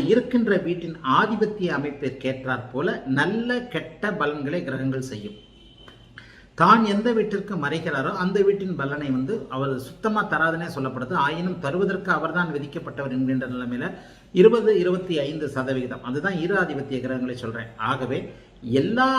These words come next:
நிலைகளிலும் சில நிலைகள், எல்லா நிலைகள்லையுமே இது ஒரு நல்ல கேள்வி. பாதகாதிபதியும்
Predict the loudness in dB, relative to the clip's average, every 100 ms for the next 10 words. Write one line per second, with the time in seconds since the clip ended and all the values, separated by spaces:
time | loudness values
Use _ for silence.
0 | 2 2 4 4 2 0 -2 -4 -8 -16
1 | -8 -4 0 0 0 -2 -4 -2 0 0
2 | -2 -4 -2 -2 -2 -4 -4 -4 -4 -4
3 | -2 0 0 0 -2 -2 -4 -8 -20 -20
4 | -20 -20 -20 -20 -4 0 2 6 6 6
5 | 4 2 0 0